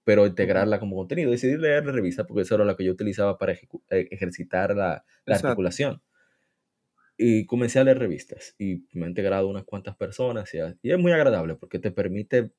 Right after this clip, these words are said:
Speaker 1: percibir cómo era la situación en épocas pasadas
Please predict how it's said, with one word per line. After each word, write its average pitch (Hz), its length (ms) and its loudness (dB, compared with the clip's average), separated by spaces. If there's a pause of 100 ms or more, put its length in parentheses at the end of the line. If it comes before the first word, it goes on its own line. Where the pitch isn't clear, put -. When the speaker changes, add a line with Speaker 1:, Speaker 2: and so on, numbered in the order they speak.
(380)
Speaker 1:
percibir 131 720 2 (920)
cómo 156 420 2
era 147 160 6
la 135 100 6
situación 131 720 -2
en 107 240 -4
épocas 127 320 -4
pasadas 117 640 -4